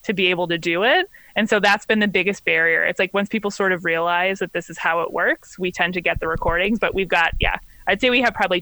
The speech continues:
twenty-five people who are working on recordings now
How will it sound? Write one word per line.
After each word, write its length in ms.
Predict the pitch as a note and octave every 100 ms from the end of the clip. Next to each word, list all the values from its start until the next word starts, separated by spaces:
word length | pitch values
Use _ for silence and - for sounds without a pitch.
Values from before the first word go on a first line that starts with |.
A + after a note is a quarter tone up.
| -
twenty-five 580 | G#3 F3+ F3+ F3 E3+
people 560 | - E3+ - - D2+ G#3 - - _
who 140 | A3
are 140 | F#3 F3
working 400 | E3+ F3 G3 F3+
on 100 | E3
recordings 640 | E3 - E3+ E3 F3 F3+ -
now 460 | E3+ D#3+ - G3+